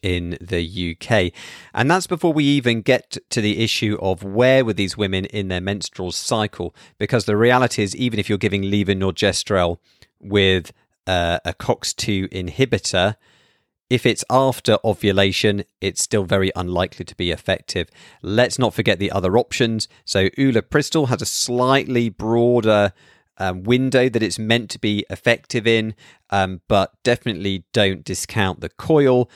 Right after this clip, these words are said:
It's gonna be the most effective option by far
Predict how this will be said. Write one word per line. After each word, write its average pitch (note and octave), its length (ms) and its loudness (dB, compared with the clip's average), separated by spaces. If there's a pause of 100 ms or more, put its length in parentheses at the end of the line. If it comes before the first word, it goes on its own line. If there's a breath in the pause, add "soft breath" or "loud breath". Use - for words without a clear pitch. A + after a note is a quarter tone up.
(200 loud breath)
It's G#2 200 -4
gonna G#2+ 220 0
be G2+ 200 2
the G#2+ 140 0
most A#2+ 460 0
effective - 580 -2
option F#2+ 400 -4
by E2 180 0
far F#2+ 500 2